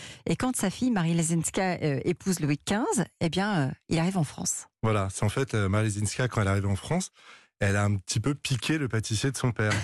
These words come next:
Speaker 1: <laughs>
Speaker 2: Et donc, euh, Nicolas Storer est arrivé à la cour du roi Louis quinze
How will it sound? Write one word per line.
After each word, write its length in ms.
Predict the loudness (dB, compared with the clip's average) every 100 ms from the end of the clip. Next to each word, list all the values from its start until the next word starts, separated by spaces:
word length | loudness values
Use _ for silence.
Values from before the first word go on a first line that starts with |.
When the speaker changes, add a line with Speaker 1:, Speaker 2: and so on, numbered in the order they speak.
| -4 -16
Speaker 1:
<laughs> 320 | -20 -16 -4
Speaker 2:
Et 140 | 0 2
donc, 320 | 0 0 0
euh, 220 | 2 2
Nicolas 320 | 2 2 0
Storer 280 | 0 0 2
est 120 | 2
arrivé 260 | 2 2 2
à 20 |
la 120 | 0
cour 180 | 0 0
du 100 | 0
roi 180 | 2 2
Louis 160 | 0 0
quinze 500 | 0 0 0 -2